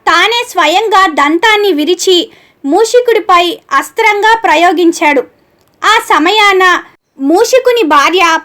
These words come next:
పార్వతీదేవి భక్తురాలు. అలా మూషికుని భార్య పార్వతీదేవిని శరణు కోరగా తన చేతి గాజుని దంతానికి అడ్డుగా నిలిపి మూషికుణ్ణి కాపాడింది పార్వతీదేవి.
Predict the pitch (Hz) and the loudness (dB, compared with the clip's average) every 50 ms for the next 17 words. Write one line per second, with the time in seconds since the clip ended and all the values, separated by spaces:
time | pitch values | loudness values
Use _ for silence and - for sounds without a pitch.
0 | - - 320 320 349 403 415 480 494 466 453 453 381 370 381 359 359 427 440 302 | -2 0 2 2 2 2 0 0 2 2 4 2 2 2 0 0 0 0 0 0
1 | 277 277 - - 370 359 349 330 311 277 214 - _ _ _ _ _ _ _ _ | -2 -4 -4 -4 -2 0 0 2 0 0 -2 -6 _ _ _ _ _ _ _ _
2 | - 320 392 466 480 415 403 403 415 339 302 330 403 403 - 440 427 440 440 415 | -2 0 2 2 2 4 2 2 2 0 -2 -4 -4 -2 -4 -2 -2 -2 -4 -2
3 | 311 269 277 277 285 320 370 370 349 320 294 - - - - 330 311 349 403 415 | -2 0 0 0 2 2 2 0 2 0 0 -2 -4 -4 0 2 2 2 2 0
4 | 453 453 466 494 494 427 403 415 415 403 359 339 349 349 339 320 - - 339 320 | 0 2 4 2 2 2 2 0 0 0 0 0 0 0 0 -2 -4 -4 -2 0
5 | 330 381 440 466 453 - 403 349 330 320 311 294 294 302 285 - - _ _ _ | 0 0 0 -2 -2 0 0 0 0 0 0 0 0 0 0 0 -2 _ _ _
6 | _ _ - 453 494 494 494 - - 370 339 370 403 427 440 349 311 302 311 349 | _ _ -2 0 0 0 -2 -4 -2 0 0 0 0 0 0 0 2 2 2 0
7 | 339 381 370 359 359 349 320 - - _ _ 254 240 302 294 339 427 440 - 480 | 0 -2 0 0 0 0 0 -2 -8 _ _ -10 -2 -2 0 0 0 -2 0 0
8 | 466 466 466 453 - 415 403 - - 269 277 254 254 - - 339 403 392 392 370 | 0 0 0 -2 -4 -4 -4 -2 0 -2 -2 0 0 -2 0 0 2 0 2 2
9 | 330 294 330 339 - 359 339 330 302 - - _ - 440 466 466 539 523 523 494 | 2 2 0 0 2 2 2 2 0 -2 -8 _ -4 -4 0 0 0 0 2 0
10 | 480 453 453 440 - 370 320 330 359 - 403 381 370 349 339 311 330 480 466 453 | 0 0 -2 0 0 2 2 2 2 2 2 2 2 2 0 0 0 0 2 2
11 | 359 320 320 330 349 359 339 359 330 311 269 302 285 277 254 262 220 | 2 2 2 0 -2 -2 0 0 -2 0 0 0 0 0 -2 -6 -10